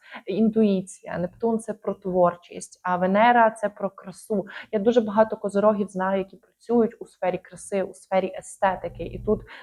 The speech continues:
може з'явитися у вас дуже багато клієнтів жінок, або якась така нова послуга у вас з'явиться, так?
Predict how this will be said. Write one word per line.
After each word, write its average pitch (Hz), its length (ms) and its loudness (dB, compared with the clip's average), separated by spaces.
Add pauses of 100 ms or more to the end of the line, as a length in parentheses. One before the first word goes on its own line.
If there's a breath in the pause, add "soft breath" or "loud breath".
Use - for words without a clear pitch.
може 220 260 2
з'явитися 208 480 -2
у 185 40 0
вас 185 120 0
дуже 208 220 2
багато 190 320 0
клієнтів 185 480 -4
жінок, 175 440 -2
або 180 140 0
якась 190 280 -2
така 185 180 -8
нова 185 260 2
послуга 202 500 -2
у 180 140 -8
вас 175 320 -8
з'явиться, 160 500 -6
так? 214 180 4